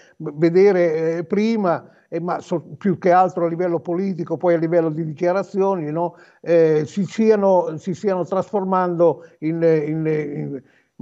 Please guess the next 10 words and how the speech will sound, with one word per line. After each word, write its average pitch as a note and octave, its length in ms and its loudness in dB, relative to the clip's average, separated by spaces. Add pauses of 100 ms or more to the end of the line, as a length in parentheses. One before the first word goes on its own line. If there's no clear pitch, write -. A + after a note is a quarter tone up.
(160)
in F#3 180 2
fratture F#3+ 640 0
vere F3+ 220 2
e E3+ 60 2
proprie F#3 360 0
di E3 100 0
alleanza. D#3+ 560 0
Non G3+ 200 -2
è F#3+ 120 2
così, D3+ 480 -4